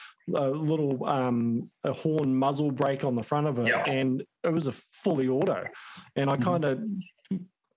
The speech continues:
Speaker 1: picked it out, cleared it, racked it to check the thing was empty as well. And one of the guys who was at the buyback is like, "Oh, is that for us?" And I'm looking, I'm like,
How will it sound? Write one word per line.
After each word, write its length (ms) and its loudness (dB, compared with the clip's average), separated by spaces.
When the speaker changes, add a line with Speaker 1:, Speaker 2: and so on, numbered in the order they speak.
Speaker 1:
picked 200 -2
it 80 0
out, 360 0
cleared 360 0
it, 140 -2
racked 380 2
it 120 -4
to 60 -6
check 240 -2
the 100 -2
thing 280 0
was 160 0
empty 400 0
as 160 -2
well. 320 4
And 80 0
one 120 2
of 80 0
the 80 0
guys 380 2
who 140 -2
was 180 -2
at 100 0
the 60 0
buyback 400 2
is 60 -6
like, 120 2
"Oh, 140 6
is 80 2
that 180 2
for 180 2
us?" 240 2
And 100 2
I'm 80 2
looking, 260 0
I'm 100 2
like, 200 2